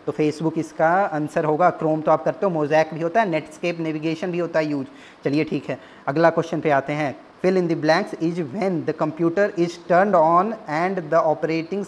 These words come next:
system is loading। क्या होता है? आप कहते हो ना computer booting हो रहा है,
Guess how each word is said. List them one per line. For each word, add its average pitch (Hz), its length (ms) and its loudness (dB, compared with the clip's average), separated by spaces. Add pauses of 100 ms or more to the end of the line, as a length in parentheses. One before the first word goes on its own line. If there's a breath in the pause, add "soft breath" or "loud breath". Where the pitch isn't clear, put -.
system 190 300 -4 (320 loud breath)
is 190 160 4
loading। 170 680 6 (120)
क्या 160 140 4
होता 185 320 4
है? 175 140 2
आप 156 320 2
कहते 170 220 2
हो 240 60 2
ना 285 80 4
computer 202 580 2
booting 165 460 -2
हो 180 140 2
रहा 170 140 4
है, 143 180 -2